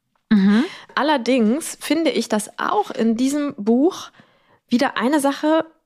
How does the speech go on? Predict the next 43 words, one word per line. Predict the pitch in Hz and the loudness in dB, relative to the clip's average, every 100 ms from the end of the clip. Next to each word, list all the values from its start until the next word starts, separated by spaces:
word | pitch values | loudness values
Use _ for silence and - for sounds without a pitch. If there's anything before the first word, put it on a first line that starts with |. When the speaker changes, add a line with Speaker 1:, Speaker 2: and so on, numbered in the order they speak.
| _ - | _ -2
Speaker 2:
ähm, | 226 220 208 | 2 2 2
in | 220 | 2
meiner | 220 220 | 2 2
Erinnerung | 180 233 311 311 | 2 2 2 -2
zumindest, | 302 269 277 277 233 | -4 -4 -2 -2 -4
als | 214 | -4
ich | 214 | -6
es | - | -6
komplett | 208 233 233 | -2 -2 -2
gelesen | 254 262 262 | -2 -2 -2
habe, | 208 | -4
jetzt | - | -4
habe | 214 | -4
ich | 208 | -2
nur | 196 | -2
noch | 208 | -2
mal | 196 | -2
so | 196 | -4
kurz | - 214 - | -6 -6 -4
reingelesen, | - 226 262 277 - - - - - | -2 0 0 -2 -8 -16 -20 -14 -4
eine | 247 285 | 0 0
Sache | 277 269 | 0 0
so | 240 | 2
ein | 226 | 0
bisschen | 277 330 302 247 | 0 -2 -4 -4
vermischt | 208 196 330 - 220 | -2 0 0 0 -2
wurde, | 220 | 2
nämlich | 226 226 220 - | 2 0 -2 -2
auch | - 359 - | -2 -2 -2
wieder | 220 208 254 339 - - 226 | -4 -2 0 -2 -6 -16 -6
gleiches | 240 277 269 - | -4 -2 -6 -6
Thema, | 285 262 226 294 - - _ - | -2 0 -2 -4 -12 -20 _ -2
äh, | 226 | -2
Fantasien | - 240 233 226 208 214 294 370 359 - | 0 -2 0 0 -2 -2 -2 -2 -4 -2
und | 254 294 302 311 - - - _ - | 0 0 -4 -8 -16 -20 -20 _ -10
sexuelle | - 262 - - 240 240 220 | -4 -6 -4 -4 0 0 0
Realitäten. | 226 226 220 - 247 269 156 160 202 | 0 -2 -4 -2 -2 -2 -6 -8 -4
So, | 185 | -2
also | - 196 202 | 0 -2 -2
er | 208 | -2
hat, | 233 - | -4 -4
glaub | 262 247 | -2 -2
ich, | 247 - | -2 -8